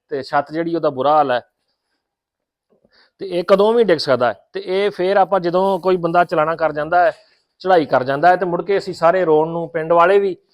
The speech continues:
ਤੇ ਪ੍ਰਸ਼ਾਸਨ ਵੀ। ਇਹ ਪ-, ਵੇਖੋ ਆਹ ਹਾਲ ਕੀ ਬਣੇ ਨੇ।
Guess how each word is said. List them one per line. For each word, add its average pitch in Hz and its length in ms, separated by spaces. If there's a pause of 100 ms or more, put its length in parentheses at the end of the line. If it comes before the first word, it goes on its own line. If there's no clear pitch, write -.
(160)
ਤੇ 180 80
ਪ੍ਰਸ਼ਾਸਨ 175 540
ਵੀ। 196 220 (540)
ਇਹ 175 160
ਪ-, 160 480
ਵੇਖੋ 170 380
ਆਹ 160 360 (140)
ਹਾਲ 160 220
ਕੀ 143 140
ਬਣੇ 139 260
ਨੇ। 175 220